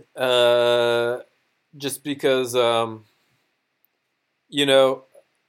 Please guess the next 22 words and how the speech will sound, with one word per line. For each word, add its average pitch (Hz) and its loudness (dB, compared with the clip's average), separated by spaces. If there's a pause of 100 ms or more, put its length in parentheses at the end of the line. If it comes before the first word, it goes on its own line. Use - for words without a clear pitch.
Rublev 151 0
will 147 2
have 117 -6
beaten 131 -6
the 131 -6
player 131 -2
who 127 -8
beat 120 -8
the 123 -8
player 123 -4
who 117 -10
beat 113 -12
the 113 -18
player 117 -4
who 117 -6
beat 113 -12
the 120 -10
player 117 0
that 107 -6
beat 110 -12
Bautista 113 -6
Agut, 104 -8